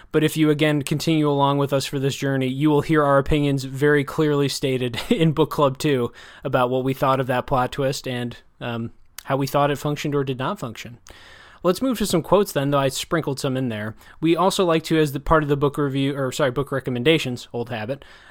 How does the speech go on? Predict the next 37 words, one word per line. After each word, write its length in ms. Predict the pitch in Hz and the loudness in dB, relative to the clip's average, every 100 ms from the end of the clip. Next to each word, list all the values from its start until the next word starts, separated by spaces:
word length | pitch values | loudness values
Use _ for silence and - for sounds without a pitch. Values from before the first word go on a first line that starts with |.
| - | -4
As 120 | 160 | -2
part 200 | - 226 | 2 4
of 80 | 202 | 4
the 40 | 165 | 4
book 220 | 170 - | 4 6
<laughs> 80 | 185 | 4
recommendations, 680 | 180 160 156 156 151 147 | 4 2 4 2 2 -2
we 100 | 135 | -2
do 140 | 143 156 | 2 4
like 160 | 151 | 4
to 80 | 151 | 2
give 160 | 147 143 | -2 -2
some 140 | 147 | -4
quotes 420 | - 151 147 - | -2 -2 0 -2
to 80 | - | -8
clarify 460 | 139 151 143 151 143 | -4 0 0 2 2
what 180 | 139 131 | 0 -4
the 80 | |
style 460 | - - 131 139 143 | -8 -2 0 2 0
of 100 | 143 | 0
the 80 | 139 | -2
book 200 | 143 143 | -2 -2
is 140 | 143 | -2
like 240 | 135 135 131 | 0 -2 -2
and 80 | |
what 160 | 123 127 | -6 -6
the, 80 | 127 | -8
you 200 | 143 143 | -6 -4
can 120 | 147 | -2
expect 380 | 131 - 143 139 | -4 -2 -2 -2
out 100 | 131 | -4
of 120 | 117 | -4
the 120 | 120 | -8
author 340 | 110 127 175 170 | -4 -2 0 -2
in 120 | 180 | 0
this 160 | 180 | -2
story. 460 | - 180 190 208 208 | -2 -2 0 0 -4